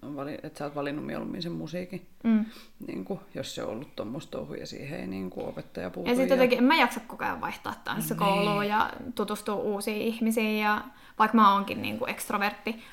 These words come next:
Speaker 2: luonteeltani, <coughs> niin silti ei niinku
Speaker 1: Käsittämätöntä.
Speaker 2: Mm.
Speaker 1: Niinku siis, et miten, miten tommosta on saanut sulle tapahtua?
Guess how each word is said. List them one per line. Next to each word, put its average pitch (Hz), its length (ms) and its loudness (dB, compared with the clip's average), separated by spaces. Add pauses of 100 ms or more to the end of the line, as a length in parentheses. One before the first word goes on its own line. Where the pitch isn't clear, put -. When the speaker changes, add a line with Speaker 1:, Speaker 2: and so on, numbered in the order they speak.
(100)
Speaker 2:
luonteeltani, 220 680 10 (200)
<coughs> - 180 10
niin 247 180 8
silti 240 560 6 (360)
ei 262 200 4
niinku 220 500 0 (580)
Speaker 1:
Käsittämätöntä. 170 840 -10 (120)
Speaker 2:
Mm. 240 280 4 (220)
Speaker 1:
Niinku - 400 -10
siis, - 480 -10 (100)
et - 140 -12
miten, 131 440 -6 (420)
miten 160 760 -8
tommosta 143 460 -6
on 156 100 -8
saanut 143 360 -6
sulle 165 260 -8
tapahtua? 160 640 -6